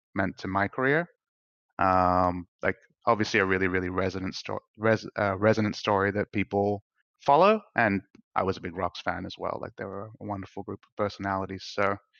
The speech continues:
esports has a lot of stories, and definitely, you know, you don't play favorites on the cast unless it's, like,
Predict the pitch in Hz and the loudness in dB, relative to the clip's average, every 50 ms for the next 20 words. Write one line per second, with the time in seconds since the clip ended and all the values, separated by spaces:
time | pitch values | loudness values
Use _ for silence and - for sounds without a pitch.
0 | _ _ _ _ _ _ _ - 113 117 - 127 131 123 - 131 123 120 120 120 | _ _ _ _ _ _ _ 0 0 2 4 2 2 4 4 2 2 4 4 4
1 | 120 113 - - 113 110 107 104 98 92 90 82 92 92 90 90 87 _ _ - | 2 2 0 -2 0 2 2 2 2 2 0 -2 -4 -6 -6 -6 -10 _ _ -2
2 | 107 98 - - 101 95 101 101 95 95 95 95 95 _ _ _ _ _ _ _ | -2 -2 0 -2 -6 -4 0 0 0 0 0 -2 -6 _ _ _ _ _ _ _
3 | _ _ _ _ _ _ _ - 104 95 92 95 120 131 139 131 - - 123 117 | _ _ _ _ _ _ _ 2 4 4 6 6 6 4 4 2 2 2 2 2
4 | - - 110 110 104 110 110 - - 110 101 92 - - 98 101 113 131 147 - | 4 2 2 4 4 2 0 2 2 0 0 0 -2 0 2 4 4 2 2 -2
5 | - - - - 92 90 90 - - 87 - - 90 87 | -8 -10 -8 -6 -4 -4 -4 -4 -6 -10 -6 -2 -2 -2